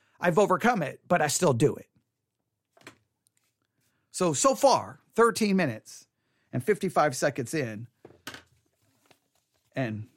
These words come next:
well, I don't know what to say. I'm gonna put my paper down. I'll put my pencil down. There we go. We will do part two. I don't know if we'll do it tonight. May-, I don't know. I don't know if we'll do it tonight. Maybe we will.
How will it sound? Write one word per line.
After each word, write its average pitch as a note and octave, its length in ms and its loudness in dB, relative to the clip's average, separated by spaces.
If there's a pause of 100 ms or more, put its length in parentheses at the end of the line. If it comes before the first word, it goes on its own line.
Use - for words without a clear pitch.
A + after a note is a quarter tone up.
well, G#2 280 -10 (3750)
I E3+ 100 -2
don't C#3 160 -8
know - 60 -4
what C3+ 180 -8
to F#3+ 80 -14
say. D#3+ 360 -18 (280)
I'm C3 80 -4
gonna D#3+ 120 -8
put - 180 -6
my C#3+ 80 -4
paper E3 320 -6
down. F3 240 -2
I'll E3+ 80 -4
put - 160 -8
my B2+ 80 -6
pencil - 320 -10
down. F3+ 340 -8 (640)
There A3 120 -2
we G3 120 2
go. G#3+ 340 2 (240)
We G3 140 4
will A3+ 120 6
do A3+ 200 4
part C4+ 340 2
two. A#3 580 4 (1120)
I D4+ 120 0
don't G4+ 120 0
know A#3+ 80 6
if F#3+ 120 0
we'll G3 80 6
do F#3 180 4
it F3+ 80 -4
tonight. D#3+ 520 0
May-, A#3+ 140 4
I G#3 180 2
don't D#3 120 2
know. C#3+ 260 -6
I D3+ 60 -6
don't D#3 160 -4
know C#3 80 -4
if B2+ 100 -10
we'll C3+ 80 -6
do C3 160 -8
it - 80 -18
tonight. A#2 240 -14
Maybe F3+ 260 -2
we D3+ 120 -2
will. C3 220 0